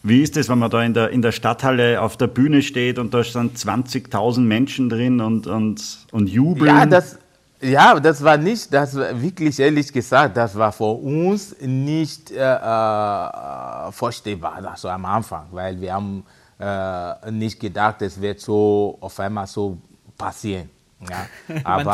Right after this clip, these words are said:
Speaker 3: träumt immer davon
Speaker 2: nee.
Speaker 3: und auf einmal ist es
Speaker 2: Ja,
Speaker 3: Realität.
Speaker 2: genau, genau, genau, genau. Und, ähm, das war, aber war eine perfekte Abend für uns, weil wir haben einen top andere Konzept gehabt, ja, die auch auf diese afrikanische Schiene geht,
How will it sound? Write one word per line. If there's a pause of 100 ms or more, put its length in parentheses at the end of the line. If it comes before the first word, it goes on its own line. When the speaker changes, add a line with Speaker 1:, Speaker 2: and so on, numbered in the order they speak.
(160)
Speaker 3:
träumt
immer
davon
Speaker 2:
nee.
Speaker 3:
und
auf
einmal
ist
es
Speaker 2:
Ja,
Speaker 3:
Realität.
Speaker 2:
genau,
genau,
genau, (120)
genau.
Und,
ähm,
das
war,
aber
war
eine
perfekte
Abend
für
uns,
weil
wir
haben (360)
einen
top
andere
Konzept (300)
gehabt,
ja,
die
auch
auf
diese
afrikanische
Schiene
geht,